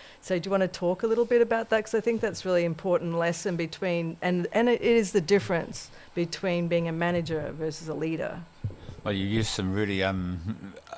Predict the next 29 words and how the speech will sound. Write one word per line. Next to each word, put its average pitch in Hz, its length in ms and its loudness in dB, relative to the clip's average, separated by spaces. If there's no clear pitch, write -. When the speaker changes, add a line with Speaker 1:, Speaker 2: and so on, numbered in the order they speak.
Speaker 2:
apt - 300 6
words 101 460 4
there. 104 280 4
I 95 80 4
mean, 98 140 2
I 107 120 6
can 90 520 -2
re-, 92 220 -8
reflect 95 440 -2
back 95 200 0
to 92 340 -4
my 90 120 -6
time 101 240 0
before 95 320 0
I - 20 2
moved 92 240 -2
to 92 100 -2
Australia, 101 400 0
where 85 160 0
I 82 80 -2
was 85 140 -4
a 80 60 -8
professor 92 540 -4
in 87 120 -4
a 85 160 -4
university 92 480 -2
in 85 120 -2
U 90 160 -4
K, - 200 -6